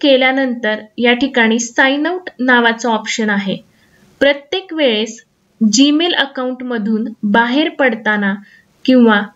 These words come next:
तुमचा email ID close करताना sign out बटनचा यूज करा. Direct cross बटनवरती click करून तुमचं account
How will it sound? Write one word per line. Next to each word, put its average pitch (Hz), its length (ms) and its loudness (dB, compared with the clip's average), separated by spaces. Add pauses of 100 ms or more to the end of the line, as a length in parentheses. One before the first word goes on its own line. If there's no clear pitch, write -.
(140)
तुमचा 240 320 2 (140)
email 269 320 2
ID 226 380 -6 (140)
close 285 360 -8
करताना 214 640 0 (580)
sign 285 460 0
out 240 280 -4 (120)
बटनचा 247 640 0 (320)
यूज 226 360 2
करा. 208 300 0 (480)
Direct 254 480 -2 (160)
cross 285 360 -4
बटनवरती 240 760 -2
click 247 300 2
करून 214 280 2 (460)
तुमचं 254 300 4
account 240 500 -2